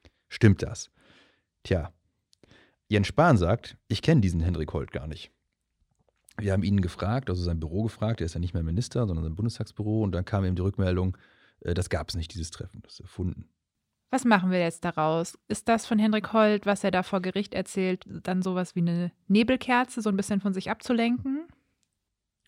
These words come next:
Speaker 1: Oder das Gegenteil, alle Aufmerksamkeit auf sich zu ziehen.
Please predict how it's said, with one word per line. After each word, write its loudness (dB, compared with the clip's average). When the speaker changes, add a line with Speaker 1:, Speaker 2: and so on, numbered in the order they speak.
Speaker 1:
Oder 4
das -2
Gegenteil, -4
alle -2
Aufmerksamkeit -2
auf -4
sich -8
zu -10
ziehen. -8